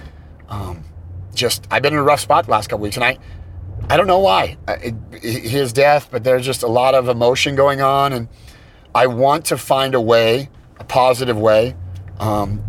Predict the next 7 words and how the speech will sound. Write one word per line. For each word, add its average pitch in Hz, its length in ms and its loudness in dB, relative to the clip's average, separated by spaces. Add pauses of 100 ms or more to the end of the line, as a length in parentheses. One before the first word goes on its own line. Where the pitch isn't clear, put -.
(200)
I 104 120 2
actually 113 480 0 (100)
saw 110 540 2 (360)
my, 92 360 -6
uh, 87 180 -6
therapist 147 640 2 (160)
recently, 151 440 -2